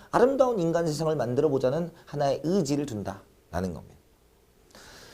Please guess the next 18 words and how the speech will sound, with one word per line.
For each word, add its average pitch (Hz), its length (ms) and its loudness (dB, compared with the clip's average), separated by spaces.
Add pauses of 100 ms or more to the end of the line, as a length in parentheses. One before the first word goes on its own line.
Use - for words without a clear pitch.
(460)
자, 220 280 12
세 240 220 10
번째가 320 480 8
뭐냐면요. 170 840 6
세 - 180 10
번째가 185 560 4 (1900)
그러면 220 220 10
잘 139 180 4
보세요. 135 360 4 (500)
존재 254 360 6
법칙인데, 117 920 2
존재 151 300 4
법칙인데 110 640 0 (260)
우리 185 340 2
자연현상은 190 960 4 (340)
예외가 214 800 12
있을까요? 170 1040 4
없을까요? - 640 -2